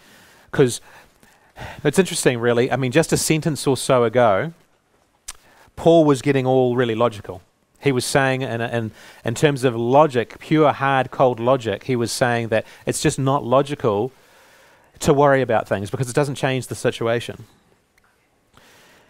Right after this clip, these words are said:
And now he almost kind of flips the other way and says, "Hey, you know what?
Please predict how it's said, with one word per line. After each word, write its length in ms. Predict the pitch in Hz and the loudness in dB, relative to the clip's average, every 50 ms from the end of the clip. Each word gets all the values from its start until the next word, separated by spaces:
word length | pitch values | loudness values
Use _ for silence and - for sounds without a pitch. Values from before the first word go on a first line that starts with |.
| _ _ _ _ _ _ - | _ _ _ _ _ _ -2
And 160 | 131 139 139 | 0 0 2
now 240 | 143 147 180 185 170 | 4 4 4 4 4
he 160 | 151 143 143 | 2 0 0
almost 340 | 143 151 170 170 147 135 - | 0 2 2 2 2 0 0
kind 160 | - 156 139 | -2 -4 -4
of 60 | - | -4
flips 280 | - - 170 156 - - | -2 0 0 0 0 2
the 120 | 151 139 | 2 4
other 140 | 131 127 120 | 4 4 2
way 260 | 123 135 160 170 147 | 2 0 2 2 0
and 120 | 131 123 117 | 0 -2 -2
says, 360 | - - 147 135 131 117 - | -2 2 4 4 4 2 0
"Hey, 220 | - - 147 143 | -4 -4 -2 -2
you 60 | 131 | 0
know 140 | 127 131 127 | 0 0 0
what? 280 | 123 135 170 190 - | 0 0 0 -2 -4